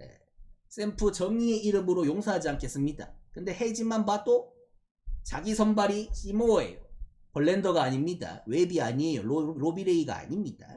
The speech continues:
예. 이 새끼도 쩌어리기 때문에 괴리조나 상대로 잘 던진다는 보호 제한은 없어요. 그리고 샘프가 불펜이 비읍시읒입니다. 아, 물론 벌렌더 나온 날에 몰아서 몰빵으로 불러나긴 합니다만.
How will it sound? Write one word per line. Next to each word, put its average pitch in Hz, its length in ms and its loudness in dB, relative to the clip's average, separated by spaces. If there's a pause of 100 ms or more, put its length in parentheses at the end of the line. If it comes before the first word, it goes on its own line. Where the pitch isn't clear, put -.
(120)
예. - 300 -20 (640)
이 123 60 -16
새끼도 185 440 -4
쩌어리기 214 600 -2
때문에 180 560 -4 (500)
괴리조나 202 520 2
상대로 190 460 -2
잘 196 180 0
던진다는 185 460 4
보호 185 240 -2
제한은 185 400 0
없어요. 135 400 -4
그리고 156 180 4
샘프가 208 480 -2
불펜이 185 420 0
비읍시읒입니다. 185 1160 -2 (160)
아, - 60 -8
물론 196 260 2
벌렌더 202 400 2
나온 180 240 2
날에 170 200 0
몰아서 202 400 0
몰빵으로 208 500 4
불러나긴 175 420 -2
합니다만. 196 580 -6